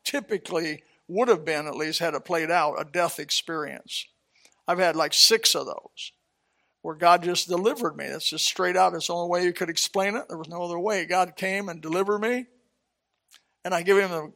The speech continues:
glory and the praise for that. I rode motorcycle for ten years. You think he delivered me?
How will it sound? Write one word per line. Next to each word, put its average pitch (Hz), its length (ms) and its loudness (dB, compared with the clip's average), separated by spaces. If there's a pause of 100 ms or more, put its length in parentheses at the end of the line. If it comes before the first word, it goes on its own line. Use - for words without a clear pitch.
glory 202 360 2
and 190 80 -4
the 160 60 -4
praise 185 340 0
for 180 160 -2
that. 208 120 2
I 175 60 6
rode 196 200 2
motorcycle 180 520 0
for 160 120 -10
ten 190 300 -2
years. 170 420 -2
You 156 80 -8
think 170 180 -8
he 175 100 -10
delivered 170 420 -8
me? 196 160 -20